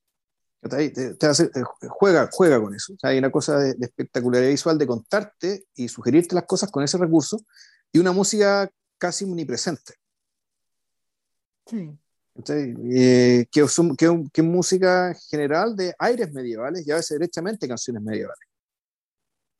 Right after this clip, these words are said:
Speaker 2: Ya.
Speaker 1: Pero no tocada necesariamente de la manera medieval. O sea, como que, ¿cierto? O sea, hay, hay un spleen medieval, pero no es
Speaker 2: Sí,
Speaker 1: tener
Speaker 2: eh.
Speaker 1: un grupo medieval sonando.
Speaker 2: Es un poco el efecto que conseguía, conseguían los discos de,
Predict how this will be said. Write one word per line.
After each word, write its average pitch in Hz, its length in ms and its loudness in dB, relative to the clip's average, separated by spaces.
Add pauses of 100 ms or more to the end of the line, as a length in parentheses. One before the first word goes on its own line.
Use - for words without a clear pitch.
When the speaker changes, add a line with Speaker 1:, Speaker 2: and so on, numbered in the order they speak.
(320)
Speaker 2:
Ya. 220 100 -10
Speaker 1:
Pero 208 440 6 (420)
no 165 320 2
tocada 240 500 2
necesariamente 202 560 -6
de 202 60 -6
la 185 60 -4
manera 180 280 -2
medieval. 190 380 2 (1900)
O - 80 -16
sea, 156 160 -2
como 139 140 -4
que, 135 180 -2
¿cierto? 170 280 -8
O - 20 -8
sea, 160 180 0
hay, 156 220 0
hay 160 120 4
un 151 100 -4
spleen 220 480 0
medieval, 110 420 -6 (720)
pero 143 220 2
no 156 100 2
es 185 80 2
Speaker 2:
Sí, 226 60 -4
Speaker 1:
tener 196 180 2
Speaker 2:
eh. 196 40 4
Speaker 1:
un 196 80 2
grupo 190 240 2
medieval 180 380 2
sonando. 110 340 -12 (340)
Speaker 2:
Es 214 120 -4
un 196 160 -4
poco 214 300 -4
el 208 80 -2
efecto 208 460 -10
que 196 380 -6
conseguía, 185 640 -10
conseguían 180 600 -8
los 180 160 -8
discos 180 380 -8
de, 156 520 -10